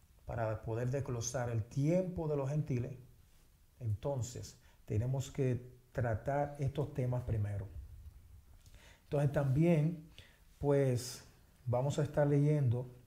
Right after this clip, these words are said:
eh, en el capítulo veinticuatro de Mateo, del quince al treinta y uno. También leeremos ahí los versículos centrales para,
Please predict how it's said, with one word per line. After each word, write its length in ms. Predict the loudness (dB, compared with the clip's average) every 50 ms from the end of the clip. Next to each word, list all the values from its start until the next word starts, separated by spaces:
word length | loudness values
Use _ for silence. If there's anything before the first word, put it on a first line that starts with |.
| -20 -20 -20 -20 -20 -20 -20 -20 -20 -20 _ _ _ _ -18 _
eh, 720 | -2 0 2 4 4 4 4 4 2 2 0 0 -4 -6 -10 -8 -4
en 140 | -2 0
el 100 | 0 0
capítulo 760 | 0 0 0 0 0 0 0 0 0 0 0 0 0 0 -2 0
veinticuatro 920 | 0 0 0 0 -2 -4 -2 0 0 2 0 0 -2 -2 -4 -4 -6 -8 -10 -16 -20 -20 -14 -6
de 140 | -4 -2 -2
Mateo, 540 | 0 -2 -2 -2 0 0 0 0 0 -2 -6 -10 -14 -18 -20 -20 -20 -20 -20 -20 -20 -20 -20 -20 -20 -20 _ _ _ -8 -2
del 360 | 0 2 2 2 2 0 -2
quince 540 | -2 -2 -2 0 0 0 -2 -2 -6 -6 -6 -4
al 120 | -4 -2
treinta 380 | -2 0 0 0 2 2 2 2
y 60 | 2
uno. 260 | 2 0 -2 -4 -8 -10 -14 -20 -20 -20 -20 _ _ _ _ -14 -6
También 400 | -4 -2 0 0 0 0 0 0
leeremos 840 | 0 0 2 2 2 2 2 2 2 0 0 -2 -4 -8 -16 -18 -20 -20 -20 _ -20 -20 -18 -16 -16 -16 -16 -18 -16 -10 -4
ahí 720 | 0 2 2 4 4 4 4 4 4 2 0 -2 -4 -10 -16 -14 -8 -4
los 180 | -2 0 0
versículos 580 | 2 0 0 0 0 -2 0 0 0 -2 -2 0
centrales 460 | -2 -2 0 0 0 0 2 0 0
para, 440 | 0 0 0 0 0 -2 -6 -10